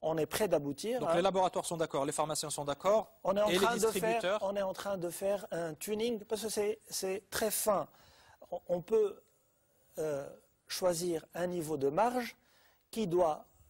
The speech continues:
Speaker 1: sauvegarder les intérêts des, du circuit de distribution et permettre aussi cette baisse de prix et corriger les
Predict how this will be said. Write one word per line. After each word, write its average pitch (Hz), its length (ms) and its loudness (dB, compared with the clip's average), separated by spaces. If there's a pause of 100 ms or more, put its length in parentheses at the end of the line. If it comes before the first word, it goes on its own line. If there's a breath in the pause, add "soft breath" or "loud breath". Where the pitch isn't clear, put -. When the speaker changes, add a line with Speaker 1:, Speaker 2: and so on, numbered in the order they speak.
(120)
Speaker 1:
sauvegarder 160 580 -2
les 151 180 -2
intérêts 151 480 -4 (140)
des, 131 420 -4
du 135 160 -10
circuit 175 300 -6
de 143 100 -4
distribution 147 680 -6
et - 60 -2
permettre 202 460 -4
aussi 247 260 -8 (240 loud breath)
cette 190 300 -2
baisse 185 220 0
de 160 100 2
prix 247 380 -6
et 214 100 2
corriger 190 480 0
les 180 320 -4